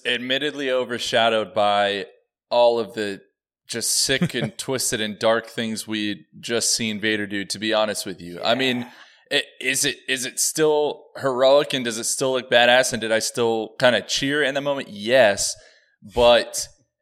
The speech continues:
Speaker 1: at the same time, I think coming into the show, you know, I was still in my, you know, just finished watching Revenge of the Sith. This is, like, the age of heroes. You know, I was still in that mindset.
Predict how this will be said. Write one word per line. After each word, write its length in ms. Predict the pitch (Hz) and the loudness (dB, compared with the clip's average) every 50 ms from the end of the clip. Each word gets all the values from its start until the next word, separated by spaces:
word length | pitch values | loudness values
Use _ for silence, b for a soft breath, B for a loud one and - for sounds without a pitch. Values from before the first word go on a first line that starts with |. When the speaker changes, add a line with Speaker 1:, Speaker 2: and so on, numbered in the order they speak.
| _ | _
Speaker 1:
at 180 | - 120 123 123 | -2 -2 -2 -2
the 100 | - 117 | -4 -6
same 380 | - - - 139 135 131 131 123 | -4 -2 -2 -2 -2 -4 -4 -6
time, 480 | - 143 143 160 175 170 127 113 113 - | -6 -4 -2 0 0 0 0 -2 -2 -2
I 80 | - 123 | -2 -2
think 240 | 120 - - - - | -2 -2 -8 -14 -10
coming 320 | - 135 131 135 131 123 | -6 -4 -4 -2 -2 -2
into 280 | 127 147 160 - - 147 | -4 -4 -6 -6 -6 -6
the 120 | 113 110 | -4 -4
show, 340 | 107 - - - 101 98 98 | -4 -4 -4 -2 -2 -2 -2
you 160 | 107 117 131 | -4 -4 -6
know, 140 | 131 135 143 | -4 -2 -2
I 120 | 127 117 | 0 0
was 120 | 123 123 - | 0 -2 -2
still 340 | - - - 113 117 117 123 | -4 -4 -2 -2 -2 -2 -2
in 160 | 123 123 123 | -2 -2 -2
my, 440 | 120 117 117 117 113 113 113 110 - - - _ _ | -2 0 2 4 4 4 2 0 -2 -6 -12 _ _
you 140 | - 90 | -18 -16
know, 60 | 95 - _ - - - | -16 -18 _ -20 -16 -12
just 320 | - - 107 104 - - - - | -10 -8 -6 -6 -8 -8 -10 -16
finished 480 | - - 113 113 113 117 113 - - - | -12 -8 -6 -4 -4 -4 -6 -8 -8 -4
watching 560 | 104 107 110 117 117 - 131 123 123 123 117 | 0 0 0 0 0 -4 -8 -8 -10 -10 -10
Revenge 400 | 117 123 120 113 123 123 131 123 | -8 -6 -2 -2 -2 -2 -2 -6
of 80 | 131 120 | -10 -8
the 80 | 139 | -6
Sith. 400 | 127 - - - 151 156 156 - | -6 -4 -2 0 0 0 0 -2
This 260 | - 110 110 104 - - | -4 -8 -6 -4 -4 -6
is, 260 | 107 107 104 101 - | -6 -6 -6 -4 0
like, 280 | 110 104 104 104 - | 0 0 0 -2 -4
the 160 | - 113 101 87 | -8 -6 -4 -4
age 280 | 110 117 127 120 123 | -2 -2 -4 -4 -6
of 80 | 127 117 | -8 -10
heroes. 800 | - - - 165 170 156 151 135 123 123 120 120 117 117 - B B B B B B B | -10 -10 -8 -6 -6 -2 0 2 2 2 0 -2 -4 -6 -8 B B B B B B B
You 80 | 127 | -2
know, 60 | 135 131 | 0 0
I 20 | |
was 120 | 131 127 - | 0 0 -2
still 260 | - - 156 156 151 | -4 -4 -4 -4 -4
in 80 | 147 147 | -2 0
that 180 | 143 143 120 | 0 0 0
mindset. 640 | 131 135 139 147 185 180 - - - 113 101 90 | 0 0 -2 -2 -2 -4 -4 -2 -2 0 -2 -2